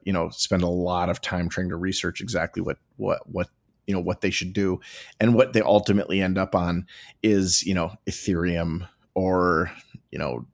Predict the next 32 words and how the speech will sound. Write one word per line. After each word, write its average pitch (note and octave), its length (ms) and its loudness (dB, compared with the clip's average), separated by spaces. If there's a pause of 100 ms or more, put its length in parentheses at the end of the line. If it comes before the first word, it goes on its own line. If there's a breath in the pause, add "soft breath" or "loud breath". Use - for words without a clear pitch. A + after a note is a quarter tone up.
(760 soft breath)
Dash F2 600 6
or F2+ 260 0
something F#2 400 0
else. E2 460 -2 (600 loud breath)
And A2 340 6 (100)
they'll G2+ 200 4
try A2 240 4
that G2 160 4
for - 160 0
a F2 60 2
while, F#2 460 0 (100)
and G#2+ 100 4
then G#2+ 140 6
eventually G2+ 560 2
they F#2 100 2
make F2+ 280 0
their F2 120 -4
way F#2+ 260 0
to F2 120 -6
something F2 320 -2
else, F2 280 -2
and F#2 80 -4
then F2+ 100 -4
something E2+ 280 -6
else, F2 220 -6
and E2+ 60 -8
then F2 60 -8
something F#2 240 -6
else, F2 200 -6
and F2+ 120 -6
then G#2 100 -4
Bitcoin. D2+ 280 -6